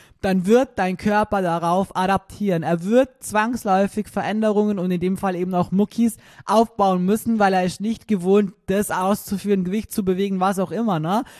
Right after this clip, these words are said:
So, das heißt, man muss eigentlich gar nicht mal das irgendwie in Betracht ziehen, wie diese Ausführung aussah oder sonst etwas, weil gefühlt, sobald du was anfasst, es, es verändert was in deinem Körper, weil's alles so neu ist, ne? Deswegen kann man ja auch zu Beginn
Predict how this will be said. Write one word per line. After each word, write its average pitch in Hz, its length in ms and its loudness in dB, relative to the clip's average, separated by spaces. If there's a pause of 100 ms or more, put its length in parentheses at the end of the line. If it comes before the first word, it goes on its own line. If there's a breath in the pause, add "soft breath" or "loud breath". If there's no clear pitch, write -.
(140 loud breath)
So, 214 240 2
das 214 160 0
heißt, 254 300 0
man 214 120 2
muss 220 120 -2
eigentlich 214 220 -4
gar 202 160 -2
nicht 226 180 -4
mal 185 220 0
das 180 180 -2
irgendwie 180 280 -6
in 175 80 -6
Betracht - 400 -8
ziehen, 190 240 -4
wie 170 80 -6
diese 147 260 -6
Ausführung 196 420 -4
aussah 175 380 -2
oder 156 120 0
sonst 208 220 -2
etwas, 175 420 -2 (240 loud breath)
weil 208 200 2
gefühlt, 233 380 0
sobald 196 300 0
du 196 60 -4
was 180 140 -4
anfasst, 165 460 -6
es, 170 220 -10
es - 200 -12
verändert 147 420 -4
was 120 140 -6
in 135 40 -10
deinem 123 180 -4
Körper, 123 380 -10
weil's 165 260 -4
alles 202 360 -2
so 185 200 4
neu 160 280 -2
ist, 131 180 -10
ne? 180 260 -4 (600)
Deswegen 214 260 -2
kann 208 140 -4
man 220 80 -2
ja 190 140 2
auch 190 120 4
zu - 180 -12
Beginn 190 360 -4